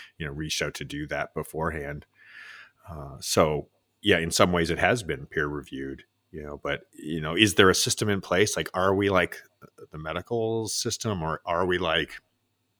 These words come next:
other governing bodies, like, you know, the, the roads that are out there? Like, do autom-,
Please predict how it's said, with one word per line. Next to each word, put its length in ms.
other 320
governing 500
bodies, 840
like, 380
you 120
know, 160
the, 200
the 120
roads 600
that 120
are 80
out 120
there? 100
Like, 220
do 100
autom-, 380